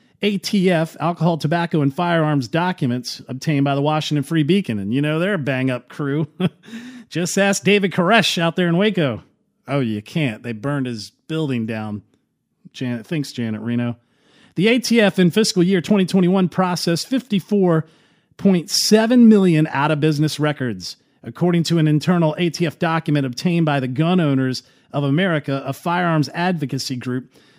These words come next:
and provided exclusively to the Free Beacon. When a licensed gun store goes out of business, its private records detailing gun transactions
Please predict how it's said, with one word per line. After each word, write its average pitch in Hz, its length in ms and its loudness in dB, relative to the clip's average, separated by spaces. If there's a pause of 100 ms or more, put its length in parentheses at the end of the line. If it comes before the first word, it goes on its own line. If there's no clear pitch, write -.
(320)
and 175 320 4
provided 175 560 2
exclusively 170 680 0
to 147 100 -6
the 131 80 -2
Free 156 200 -2
Beacon. 175 340 2
When 156 120 2
a 147 80 0
licensed 156 720 0
gun 190 240 4
store 160 280 0
goes 156 140 0
out 175 140 -2
of 123 140 -6
business, 160 420 0
its 151 180 -6
private 208 420 -2
records 165 460 -2
detailing 170 580 -2
gun 220 340 2
transactions 143 920 -4